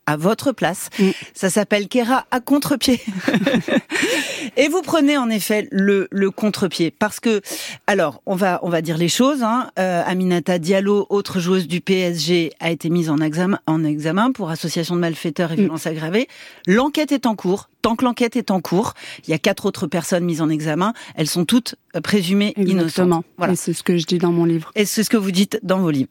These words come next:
Speaker 1: On soupçonne donc cette affaire de, de rivalité. Mais vous, vous avez vécu un enfer dans les mois qui ont suivi.
Speaker 2: Ouais,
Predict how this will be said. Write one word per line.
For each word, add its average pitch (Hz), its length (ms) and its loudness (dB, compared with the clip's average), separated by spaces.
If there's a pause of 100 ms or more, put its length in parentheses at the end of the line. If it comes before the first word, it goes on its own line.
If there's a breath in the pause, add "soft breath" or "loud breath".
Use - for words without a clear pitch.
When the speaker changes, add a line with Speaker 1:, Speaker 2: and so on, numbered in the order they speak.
(120)
Speaker 1:
On 226 100 6
soupçonne 185 540 0
donc 170 180 -4
cette 185 240 -2
affaire 202 360 0
de, 170 360 0
de 180 120 0
rivalité. 175 680 0
Mais 202 160 2
vous, 285 340 4
vous 196 160 0
avez 208 200 0
vécu 214 340 0 (160)
un 175 580 2
enfer 185 800 0
dans 156 140 0
les 160 100 4
mois 147 180 2
qui 160 140 -6
ont 156 80 0
suivi. 151 420 -2 (560)
Speaker 2:
Ouais, 190 220 2